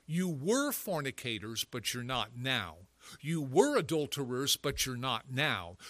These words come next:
You were liars, but you're not now. You were covetous, but you're not now. You were, now this is where you get into trouble with the woke generation.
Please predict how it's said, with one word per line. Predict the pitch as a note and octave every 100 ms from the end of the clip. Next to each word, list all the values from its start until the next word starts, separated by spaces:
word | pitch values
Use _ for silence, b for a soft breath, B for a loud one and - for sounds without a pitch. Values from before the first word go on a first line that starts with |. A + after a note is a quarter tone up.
| B
You | F3 F3+
were | D#3 A#3 D#4 C#4
liars, | F3 C#3+ C3 C3+ D3 -
but | - D3+ -
you're | C#3+
not | D3+ C#3 D3+
now. | C#3+ D#3+ A#2+ E2+ F#2 B B B
You | F3 F3+
were | D3+ A3 D4+ D4+
covetous, | - A3+ E3+ D3+ - D#3 -
but | - E3+ -
you're | D3+ C#3+
not | D3+ E3 D3 -
now. | D#3+ C#3+ D#3+ C#3+ A2 B B B B B B - _ _ _ _
You | - C#3 F#3+
were, | E3 D#3+ C4+ B3+ F#3 A3 - _ F3+
now | E3 D3 C#3+ A#2+
this | G3+ A3+
is | B3
where | - A#3+
you | F#3+
get | F3+ A3
into | G3+ D#3 A2+
trouble | - A3+ F#3 C#3+
with | C3+ C#3 -
the | B2
woke | A2+ G3 A#3+ -
generation. | C#3 C3 A2+ A2 G#2 A#2